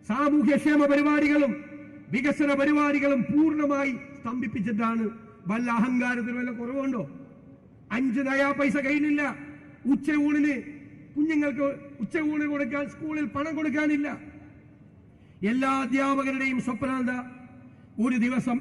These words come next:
എച്ച് എം ആവണം, ഹെഡ് മാസ്റ്റർ ആവണം, അല്ലെങ്കിൽ എഫ് എസ് എസ് ആവണം. കേരളത്തിൽ നൂറുകണക്കിന് അധ്യാപകർ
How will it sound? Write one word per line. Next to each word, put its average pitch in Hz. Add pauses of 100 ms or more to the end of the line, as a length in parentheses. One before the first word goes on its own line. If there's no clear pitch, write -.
എച്ച് 220
എം 220
ആവണം, 170 (800)
ഹെഡ് 220
മാസ്റ്റർ 262
ആവണം, 247
അല്ലെങ്കിൽ 240
എഫ് 247
എസ് 240
എസ് 240
ആവണം. 214 (800)
കേരളത്തിൽ 254
നൂറുകണക്കിന് 320
അധ്യാപകർ 269